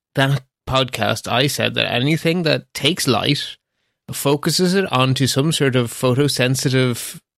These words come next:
light-sensitive thing, which then captures and records that light,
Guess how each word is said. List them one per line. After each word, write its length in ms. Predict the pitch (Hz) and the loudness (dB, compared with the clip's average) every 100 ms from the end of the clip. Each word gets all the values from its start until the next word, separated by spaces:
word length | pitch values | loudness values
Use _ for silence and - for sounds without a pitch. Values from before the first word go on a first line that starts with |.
| _ - | _ 0
light-sensitive 1080 | 123 175 - 143 135 139 143 127 - - _ _ _ _ - | 2 2 2 0 0 0 0 0 -6 -12 _ _ _ _ -10
thing, 580 | - 104 98 131 196 - _ _ _ _ _ _ _ | -4 -2 0 2 0 -2 _ _ _ _ _ _ _
which 180 | 131 - | -4 0
then 300 | 135 123 127 | 0 0 -2
captures 560 | - - 165 - 160 139 - | -4 -2 -2 0 0 0 0
and 240 | 127 117 | 0 2
records 880 | 123 - - 185 208 156 120 110 - | 0 0 -2 2 2 0 -2 -4 -2
that 260 | 110 - | -2 -2
light, 500 | 113 107 131 - - | -2 0 -2 -4 -10